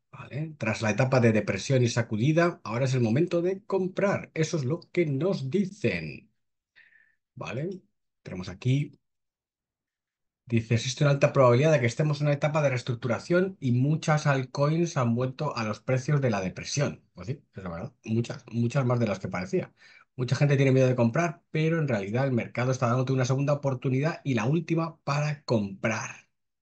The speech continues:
¿Vale? Así que aquí tenemos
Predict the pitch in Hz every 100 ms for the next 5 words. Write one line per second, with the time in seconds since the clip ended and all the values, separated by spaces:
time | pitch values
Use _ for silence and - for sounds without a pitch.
0 | _ _ _ _ _ _ _ _ _ -
1 | 117 113 123 127 151 160 160 - _ _
2 | _ _ - - _ _ 113 110 120 117
3 | 113 123 123 127 135 143 147 - -